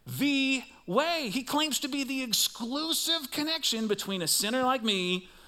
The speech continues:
and God the Father. Jesus says, "Follow me. I am the way." And then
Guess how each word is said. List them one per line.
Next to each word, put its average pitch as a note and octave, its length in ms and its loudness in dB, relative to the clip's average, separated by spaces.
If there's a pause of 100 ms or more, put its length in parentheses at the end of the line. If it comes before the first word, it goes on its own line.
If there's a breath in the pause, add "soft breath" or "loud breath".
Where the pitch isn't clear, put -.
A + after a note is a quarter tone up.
(240 loud breath)
and D3+ 180 0
God F#3+ 480 2 (240 loud breath)
the D3 120 2
Father. G#2+ 380 2
Jesus D#3+ 340 -2
says, D#3+ 120 0
"Follow E3+ 380 2
me. F3+ 360 2
I D#3+ 180 4
am E3 380 -2
the D#3 440 -2 (340 loud breath)
way." A#2+ 640 0 (100)
And A#2+ 140 -6
then A3+ 160 -4